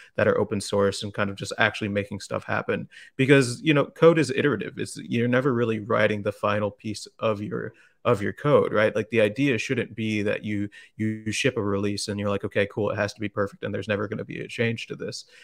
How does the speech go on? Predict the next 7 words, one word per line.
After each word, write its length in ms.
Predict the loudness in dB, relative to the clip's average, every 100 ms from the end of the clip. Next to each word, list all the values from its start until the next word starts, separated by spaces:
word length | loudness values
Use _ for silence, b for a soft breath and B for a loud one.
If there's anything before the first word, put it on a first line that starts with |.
| B
It's, 420 | -2 0 -6 -8 -2
it's, 360 | -2 0 -6 -8
you 280 | -12 -6 -4
know, 160 | -2 0
as 280 | 2 2 2
your 120 | -2
problem, 720 | 4 6 6 6 2 2